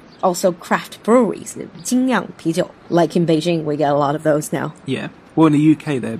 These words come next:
Speaker 2: particularly popular at the moment. Craft
Speaker 1: Mm.
Speaker 2: breweries, wine bars, a little bit less so,
Speaker 1: Mm.
Speaker 2: but definitely speakeasies.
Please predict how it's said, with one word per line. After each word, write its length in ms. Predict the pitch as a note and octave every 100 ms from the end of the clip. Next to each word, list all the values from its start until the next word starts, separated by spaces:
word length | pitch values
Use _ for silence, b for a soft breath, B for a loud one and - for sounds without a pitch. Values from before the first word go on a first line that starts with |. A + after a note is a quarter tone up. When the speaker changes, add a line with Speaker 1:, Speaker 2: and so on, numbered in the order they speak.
| -
Speaker 2:
particularly 920 | B2 - - D3 - A2+ G#2+ G#2 - -
popular 460 | - - - - -
at 60 |
the 80 | -
moment. 340 | - - -
Craft 300 | - B2 A#2 F3
Speaker 1:
Mm. 40 |
Speaker 2:
breweries, 720 | B2 A#2+ A#2 A#2 A2 A2+ - -
wine 380 | B2+ D3+ E3 D#3
bars, 520 | D3+ D3 C#3+ C#3+ C#3 -
a 120 | B2+
little 260 | B2+ C#3 C3
bit 140 | -
less 240 | A#2+ C#3 -
so, 340 | - E3 G3+ -
Speaker 1:
Mm. 260 | G3 F#3+ B3+ - -
Speaker 2:
but 400 | C3 B2 - - -
definitely 380 | D#3+ D#3 - A#2+
speakeasies. 1120 | - - B2+ B2 - B2 B2 - G2+ - -